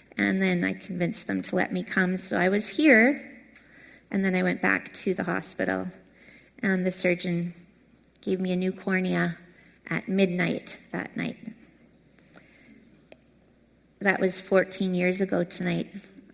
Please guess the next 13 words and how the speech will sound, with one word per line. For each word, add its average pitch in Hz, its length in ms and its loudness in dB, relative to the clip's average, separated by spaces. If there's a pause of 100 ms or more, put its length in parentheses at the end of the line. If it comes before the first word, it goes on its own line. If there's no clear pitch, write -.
and 180 400 -2
I 185 200 4
didn't 190 260 0
even 180 540 0 (100)
realize 180 480 2
it - 340 -4
till 196 200 -4
I 175 120 0
was 180 320 -4 (120)
writing 175 460 -4
this 160 200 -6
out. - 220 -8 (1600)
God 180 460 0